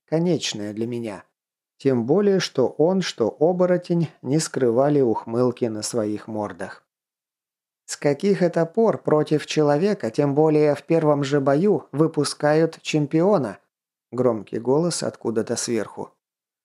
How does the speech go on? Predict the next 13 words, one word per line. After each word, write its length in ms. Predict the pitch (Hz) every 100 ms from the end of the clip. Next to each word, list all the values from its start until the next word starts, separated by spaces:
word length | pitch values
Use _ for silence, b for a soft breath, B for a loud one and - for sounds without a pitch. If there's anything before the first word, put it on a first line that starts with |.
| _ 135
Быстрый 400 | 226 220 165 135
взгляд 400 | 127 131 127 123
в 80 |
ту 140 | - 127
сторону, 480 | - 214 214 202 202
и 120 | 135
я 220 | 123 170
увидел 460 | 165 170 180 175 160
примерно 580 | 139 127 156 165 139
то, 220 | 123 127 123
что 240 | - 123
я 160 | 120 120
ожидал. 520 | 120 113 110 98